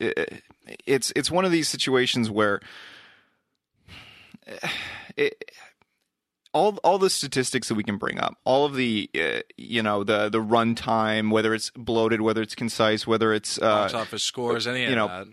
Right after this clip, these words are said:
Speaker 1: a proper structure, whether it's not. The argument to me either has to be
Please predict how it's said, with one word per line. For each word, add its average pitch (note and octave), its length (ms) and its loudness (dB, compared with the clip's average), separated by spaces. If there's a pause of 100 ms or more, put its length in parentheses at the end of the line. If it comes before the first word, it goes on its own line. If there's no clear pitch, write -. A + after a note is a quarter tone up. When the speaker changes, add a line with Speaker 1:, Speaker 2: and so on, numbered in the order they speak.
Speaker 1:
a A#2 80 2
proper A#2 380 -2
structure, A#2 420 0
whether G#2+ 260 4
it's - 220 -4
not. A2 240 2 (220)
The C3 100 0
argument F#3 480 2
to C3+ 100 -2
me G#2+ 420 2 (1120)
either D#3 300 2
has D#3 280 0
to C#3+ 100 -4
be G#2 360 -4